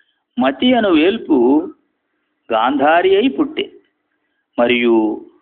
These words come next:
ఆ ఇద్దరకున్ కలి అంశంబున దుర్యోధనుండు పుట్టే, పౌలస్త్య భ్రాతృవర్గంబు దుర్యోధనానుజ శతంబై పుట్టే, హిరణ్యకశిపుండు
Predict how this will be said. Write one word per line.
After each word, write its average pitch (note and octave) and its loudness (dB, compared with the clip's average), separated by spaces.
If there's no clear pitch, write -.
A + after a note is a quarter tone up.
ఆ - 0
ఇద్దరకున్ E3+ 0
కలి F3 0
అంశంబున F#3 0
దుర్యోధనుండు C#3 0
పుట్టే, - -8
పౌలస్త్య F#3+ 0
భ్రాతృవర్గంబు F#3 0
దుర్యోధనానుజ G3 2
శతంబై G3+ -2
పుట్టే, - -8
హిరణ్యకశిపుండు E3+ 0